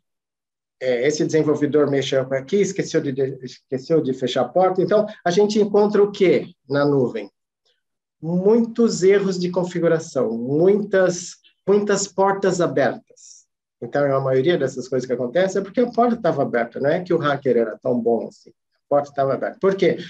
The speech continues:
Porque é muita gente mexendo. Você não tem uma pessoa central de nuvem hoje.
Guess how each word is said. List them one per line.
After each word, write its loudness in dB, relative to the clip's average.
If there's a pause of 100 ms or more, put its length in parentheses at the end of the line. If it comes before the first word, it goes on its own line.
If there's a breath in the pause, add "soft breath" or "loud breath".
Porque -4
é 2
muita 4
gente 2 (260 loud breath)
mexendo. 2
Você 0
não 2
tem 2
uma 0
pessoa 0
central 2
de -2
nuvem 0
hoje. -8